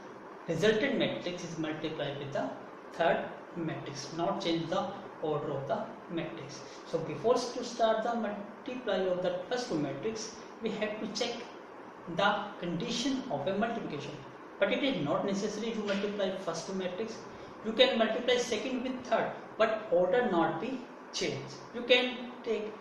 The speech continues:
any choice. So we can take second with third and then multiply with first. So this one multiply three, because it has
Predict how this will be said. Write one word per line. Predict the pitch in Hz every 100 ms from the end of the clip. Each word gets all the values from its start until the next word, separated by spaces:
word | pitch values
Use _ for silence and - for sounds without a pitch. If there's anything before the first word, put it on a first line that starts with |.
| - - - -
any | 247 247 254 -
choice. | 170 - - - - - - - -
So | 247 240 - 180
we | 208
can | 202 214
take | 220 220 - - - -
second | - - 269 226 214
with | 208 220 - - - -
third | - 202 214 - - - -
and | 170 175
then | 226 226 - - -
multiply | 160 143 147 143 147
with | 262 - - - -
first. | - - - - - - - - - - - - - - - - - - - - - -
So | - 226
this | - 214 220 - - - - - - - - - 151
one | 175 202 214
multiply | 190 190 208 202 196 196 220 - - - - - - - -
three, | 151
because | - 196 247 - - -
it | 240
has | - 233